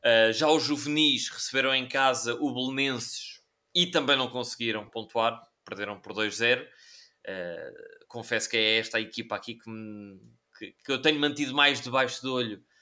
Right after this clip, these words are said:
até para, para acompanhar o desenvolvimento daquele, eh, jogador que já comentámos aqui, do Miguel Galeano, que tem marcado bastante e tem, tem,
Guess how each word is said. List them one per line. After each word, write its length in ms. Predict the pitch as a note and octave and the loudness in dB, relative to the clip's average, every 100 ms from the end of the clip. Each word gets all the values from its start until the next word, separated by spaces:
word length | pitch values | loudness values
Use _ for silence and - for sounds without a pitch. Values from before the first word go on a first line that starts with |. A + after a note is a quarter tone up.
| _ _ _ | _ _ _
até 260 | A2 - A#2+ | -4 2 2
para, 440 | - A#2+ A2+ A2 | 2 2 4 2
para 180 | G2+ B2 | 0 -2
acompanhar 480 | A#2 A#2+ A#2+ A#2+ A2+ | -2 -4 -2 2 2
o 60 | |
desenvolvimento 680 | A2 A#2+ A2 A2 A2+ A#2 A2+ | 0 -4 -6 -10 -10 -10 -8
daquele, 500 | A2+ A2 A#2+ G#2 G2+ - _ _ _ | -10 -8 -6 -6 -10 -16 _ _ _
eh, 400 | F2 F2 C#2+ A2+ | -20 -20 _ -20
jogador 440 | G#2+ G#2+ A2 A2+ - | -14 -8 -4 -4 -6
que 100 | G#2 | 0
já 140 | B2 | 0
comentámos 640 | - B2 A#2 A2+ A#2+ A2 | 0 -4 -4 2 2 0
aqui, 200 | G#2+ - | -8 -8
do 100 | D3 | -8
Miguel 340 | B2+ G#2+ A2+ G#2+ | -8 -2 -2 0
Galeano, 560 | A2+ A2 A#2 A#2 G#2+ - _ _ _ | -4 -2 2 0 -2 -14 _ _ _
que 120 | - | -8
tem 100 | B2 | -4
marcado 580 | A#2 A2 - A#2 A2 F#2 _ | -2 -2 0 0 0 -4 _
bastante 640 | _ A2 A2 - A#2 G#2 G2+ | _ -6 -4 -2 -4 -6 -14
e 280 | F#2 F2+ F#2+ | -16 -16 -16
tem, 320 | G2+ G2 F#2 | -16 -16 -20
tem, 360 | - F#2+ F2+ | -20 -20 -20